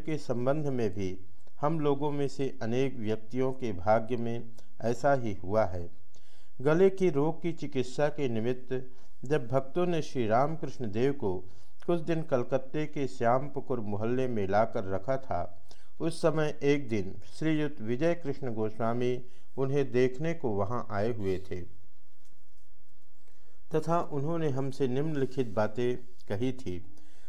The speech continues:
श्रीयुत विजय कृष्ण गोस्वामी को श्री रामकृष्ण देव के दर्शन। कुछ दिन पूर्व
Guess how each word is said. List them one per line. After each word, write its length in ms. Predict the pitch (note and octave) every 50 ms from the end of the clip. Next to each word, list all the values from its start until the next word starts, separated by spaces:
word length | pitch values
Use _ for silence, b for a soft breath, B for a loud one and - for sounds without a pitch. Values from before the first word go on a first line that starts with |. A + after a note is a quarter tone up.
| b b - -
श्रीयुत 280 | - E3+ F3+ F3+ F3 D#3+
विजय 320 | C#3 C3 C3+ C#3 E3+ F3
कृष्ण 380 | E3 E3 D#3+ D3 D3+ D#3+ D3 C3+
गोस्वामी 600 | A2 B2 A#2+ A2 - - A2+ A2+ A#2 C3 C#3+ D3
को 220 | C#3+ A#2 G#2+ G#2
श्री 220 | G2+ - - A#2+
रामकृष्ण 600 | A2+ A2+ A#2 B2+ C3+ D3+ C#3 - A#2+ A2 - B2 G#2
देव 220 | F#2+ G2 G#2+ B2 B2 A#2+
के 100 | A2 G2
दर्शन। 500 | F2+ F#2 F#2 F2+ - - G2+ F2 E2+ D#2+ - - - b b b b b b b b b b b b
कुछ 160 | E3 F3 F3+
दिन 280 | D#3+ F3+ F3+ F3 D#3 - -
पूर्व 400 | C#3 C#3+ D3 D3 D3 D3+ D3